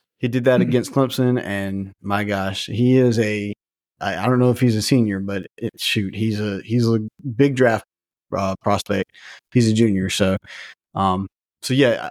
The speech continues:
Speaker 1: what really stuck out to me is, like I said, the F S U defense, and, and we knew they would have to do that coming into this game 'cause it wasn't gonna come from the quarterback, Brock Glenn. Um, a-,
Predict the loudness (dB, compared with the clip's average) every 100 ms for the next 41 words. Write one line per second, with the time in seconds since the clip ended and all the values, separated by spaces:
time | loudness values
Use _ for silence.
0 | -8 -2 0 2 2 2 2 0 0 2
1 | 2 0 0 0 -2 -4 -2 -2 -2 -6
2 | -8 -8 -6 -6 -6 -6 -6 -6 -8 -6
3 | -4 0 2 4 4 4 4 2 0 -2
4 | -4 -2 0 -2 -6 _ _ -2 0 2
5 | 2 0 -4 -6 -6 -8 -8 -12 -20 _
6 | -2 2 2 2 0 0 -2 0 -2 -2
7 | 0 0 2 0 0 -2 -2 -4 -4 -4
8 | -8 -14 _ _ -4 -4 -4 -4 -8